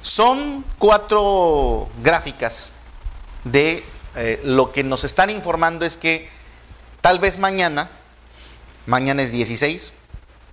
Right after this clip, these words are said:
seguramente mañana o pasado mañana, no estoy seguro, habría una sesión de cabildo. Eh, desconozco si ya la podría encabezar el presidente municipal, eh, o la tendrán que encabezar los, los regidores, de lo que veníamos diciendo.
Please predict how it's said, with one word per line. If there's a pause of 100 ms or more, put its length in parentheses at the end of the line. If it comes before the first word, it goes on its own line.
(440)
seguramente
mañana
o
pasado
mañana,
no
estoy
seguro, (540)
habría
una
sesión
de
cabildo. (680)
Eh,
desconozco
si
ya
la
podría
encabezar
el
presidente
municipal, (640)
eh,
o
la
tendrán
que
encabezar
los,
los
regidores,
de
lo
que
veníamos
diciendo.